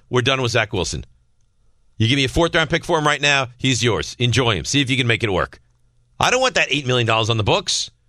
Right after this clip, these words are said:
How about the cut from, from Joe Douglas where he's like, you know, guys that work really hard and really want it. So what is that saying about Zach Wilson?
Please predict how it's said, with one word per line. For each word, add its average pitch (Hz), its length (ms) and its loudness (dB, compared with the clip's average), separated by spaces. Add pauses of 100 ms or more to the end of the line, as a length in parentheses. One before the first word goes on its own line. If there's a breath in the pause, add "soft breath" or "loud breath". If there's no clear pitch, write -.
(480)
How 214 100 -2
about 262 160 0
the 254 80 -2
cut 247 260 -2
from, 185 260 -2
from 170 260 -4
Joe 185 160 2
Douglas 170 360 -2
where 139 60 -2
he's 113 80 -2
like, 135 140 -2
you 165 80 0
know, 131 160 0 (260 loud breath)
guys 139 300 0
that 120 180 -2
work 127 200 -2
really 127 200 0
hard 123 380 0
and 107 80 -6
really 131 240 -2
want 123 260 2
it. 104 100 -4
So 160 120 -2
what 202 80 2
is 175 60 -2
that 190 120 0
saying 190 220 0
about 175 160 -2
Zach 170 200 0
Wilson? 170 360 -2